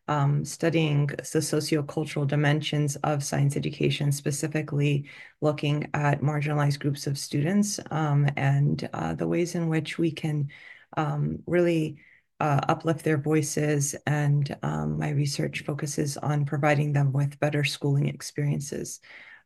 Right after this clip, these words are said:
Um, more recently, I've really focused on anti-Blackness and bringing that into cultural discussions.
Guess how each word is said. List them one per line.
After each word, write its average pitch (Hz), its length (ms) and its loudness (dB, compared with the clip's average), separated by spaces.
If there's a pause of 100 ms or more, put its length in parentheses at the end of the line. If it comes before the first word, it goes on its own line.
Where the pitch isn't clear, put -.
Um, 156 480 -2 (520)
more 185 300 2
recently, 185 540 2
I've 170 120 2
really 156 200 2
focused 147 420 -2
on 147 140 2
anti-Blackness 143 960 0
and 160 100 2
bringing 147 360 2
that 143 260 4
into 143 240 0
cultural 147 400 -6
discussions. 143 800 -2